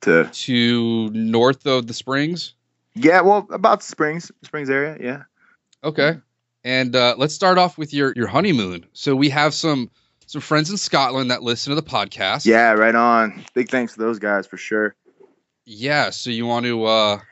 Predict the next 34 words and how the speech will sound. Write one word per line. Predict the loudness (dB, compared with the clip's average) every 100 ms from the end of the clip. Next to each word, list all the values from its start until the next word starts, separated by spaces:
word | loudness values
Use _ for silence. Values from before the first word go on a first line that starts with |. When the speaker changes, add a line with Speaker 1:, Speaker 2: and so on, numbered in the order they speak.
| -20 -2
Speaker 1:
Yeah, | 4 4
Malcolm. | 6 4 4 2
Speaker 2:
go | 0 0
into | -4 -10 -10 -8 -8
Speaker 1:
Yeah, | -4 -2
Malcolm, | 0 0 -2 -8 -2
uh, | -2 0
McClellan, | -4 -8 -8 -6 -6 -8
I | -8
think | -8 -10 -10
would | -8
be | -2
how | 2 4
you | 2
pronounce | 0 0 0
his | 0
name. | -2 -2 -6 0
We | 4
never | 6 6 6
actually | 4 2
got | 0
to | 0
meet, | 0 0 2
but, | 2 2 0 _ _ _ _ _ _ -2
uh, | 2 4
he | 2
really | 2 2 2
facilitated | -2 -4 -4 0 0 2
a | 0
lot | 4 4 4
of |
the | -2
trip | -6 0 0 0
because | -6 -4 -4 -4